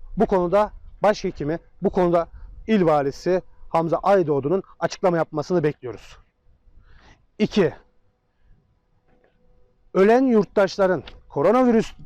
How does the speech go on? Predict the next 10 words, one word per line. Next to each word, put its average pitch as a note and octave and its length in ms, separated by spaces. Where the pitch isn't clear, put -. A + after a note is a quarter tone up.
nedeniyle F#3 440
ölen F3 320
yurttaşların F#3+ 800
ölüm A3+ 240
raporlarına D3 600
kalp A3 340
krizi, B2 300
solunum A#3 380
yetmezliği D#3+ 560
gibi F3 360